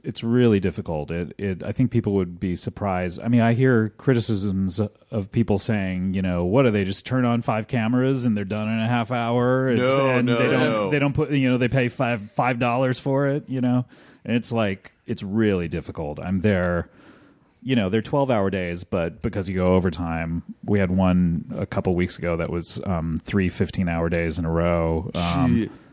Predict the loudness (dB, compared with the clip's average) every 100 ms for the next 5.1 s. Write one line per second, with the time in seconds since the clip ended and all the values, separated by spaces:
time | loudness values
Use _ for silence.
0 | _ -6 -2 0 0 0 -4 -8 -8 -6
1 | -6 -6 -4 -2 2 4 4 4 0 -2
2 | -2 -2 -2 2 2 0 0 2 2 2
3 | 2 0 0 0 0 0 -4 -4 -2 -2
4 | -2 -4 -4 -2 -2 2 2 2 0 0
5 | 0